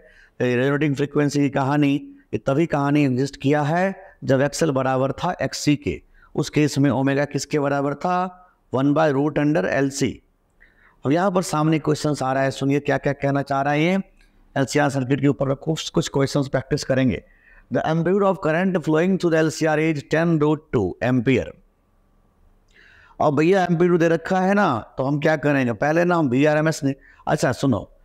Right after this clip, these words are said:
the impedance, impedance कैसे निकालते हैं? इम्पीडेंस होता है वीआरएमएस by आरएमएस। तो पहले आईआरएमएस निकालते हैं। आईआरएमएस कितना लिखेंगे?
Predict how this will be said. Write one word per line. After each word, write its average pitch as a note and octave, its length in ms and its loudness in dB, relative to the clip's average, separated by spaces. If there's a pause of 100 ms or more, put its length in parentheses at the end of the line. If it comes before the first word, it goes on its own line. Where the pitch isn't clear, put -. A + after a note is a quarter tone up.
(220)
the B2+ 200 -2
impedance, F3+ 640 2
impedance F3 480 2
कैसे E3+ 280 0
निकालते G#2+ 480 -2
हैं? A2+ 60 2
इम्पीडेंस D3+ 420 0
होता D3+ 240 -2
है D#3 300 2
वीआरएमएस D3+ 880 0 (340)
by D3 200 0
आरएमएस। B2+ 760 0 (300)
तो - 60 -4
पहले D3+ 160 0
आईआरएमएस D#3+ 600 2
निकालते D3+ 440 0
हैं। F#3 80 2
आईआरएमएस D3+ 500 0
कितना C#3+ 280 -2
लिखेंगे? A2+ 460 -2